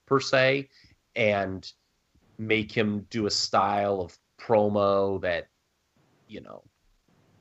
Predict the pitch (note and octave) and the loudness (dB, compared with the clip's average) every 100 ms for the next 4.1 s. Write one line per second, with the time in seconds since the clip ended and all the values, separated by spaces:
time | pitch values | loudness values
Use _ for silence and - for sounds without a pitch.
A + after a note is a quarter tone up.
0 | _ _ A2 G#2 D2 - - A#2+ G#2 G2+ | _ _ -10 -10 -10 -8 -4 -6 -6 -4
1 | G2+ F2 - - A2+ C3+ - E3 E3 - | -4 -4 -6 0 4 2 0 -4 -4 -10
2 | _ _ D#3 - A#2 G#2 G#2 F#2+ F#2+ - | _ _ -2 2 2 2 0 -8 -12 2
3 | E3+ D3 A#2+ A2 G#2 - G#2 - C3 B2 | 4 4 2 4 2 2 -8 -4 -2 -2
4 | - | -8